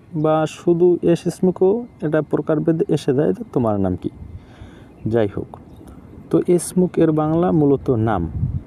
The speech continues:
এবং এস অর্থ কি, ইনতা অর্থ কি তোমার, বা আন্তা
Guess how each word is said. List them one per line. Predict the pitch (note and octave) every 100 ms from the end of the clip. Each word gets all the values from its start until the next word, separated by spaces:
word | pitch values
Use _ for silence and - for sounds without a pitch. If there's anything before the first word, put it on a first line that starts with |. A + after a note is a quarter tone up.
| - - - D3
এবং | D3+ D3+ C#3+
এস | C#3 D3+
অর্থ | - D#3+
কি, | - G#3 D#3
ইনতা | C#3 D#3
অর্থ | D3+ E3
কি | B2+ G2
তোমার, | B2+ G2 - - - -
বা | A#2+ A2+
আন্তা | C3 C3